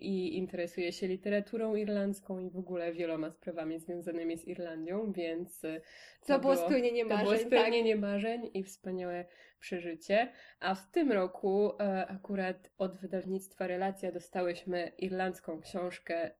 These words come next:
Speaker 1: Taki właśnie jest grudzień Donala Ryana do zrecenzowania i postanowiłyśmy w związku z tym wrócić tak myślą i wspomnieniem do tego naszego zeszłorocznego
Speaker 2: I książkowo również.
Speaker 1: i książkowo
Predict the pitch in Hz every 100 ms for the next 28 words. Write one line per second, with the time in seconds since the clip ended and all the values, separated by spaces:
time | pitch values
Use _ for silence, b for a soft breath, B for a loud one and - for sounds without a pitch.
0 | _ 202 196 170 175 - 165 165 160 -
1 | 175 175 277 330 220 175 170 170 165 170
2 | 160 156 165 254 - 165 165 165 - 175
3 | 170 175 175 175 254 339 - 339 320 277
4 | 262 247 226 233 226 220 208 208 202 196
5 | 196 208 - 208 - 208 196 196 247 247
6 | 190 - - 175 - 185 202 202 190 180
7 | 160 185 190 - 202 196 190 185 185 185
8 | 180 190 185 185 180 175 - 165 170 175
9 | - 180 175 226 190 175 170 180 - 269
10 | 269 214 247 311 220 202 269 226 349 311
11 | - -